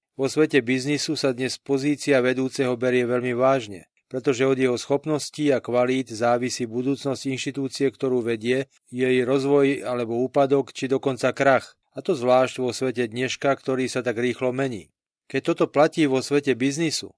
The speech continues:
o čo viac to musí platiť aj v katolíckej cirkvi,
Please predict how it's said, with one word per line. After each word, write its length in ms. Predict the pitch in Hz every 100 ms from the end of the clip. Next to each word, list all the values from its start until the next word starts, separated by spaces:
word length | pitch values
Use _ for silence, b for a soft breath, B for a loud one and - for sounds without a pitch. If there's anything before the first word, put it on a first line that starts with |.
| _ -
o 60 | 139
čo 160 | 147
viac 240 | 127 139 151
to 160 | - 135
musí 240 | 127 -
platiť 480 | 120 127 123 131 131
aj 20 | 117
v 20 | 127
katolíckej 460 | 123 131 127 143 127
cirkvi, 440 | 147 151 - 104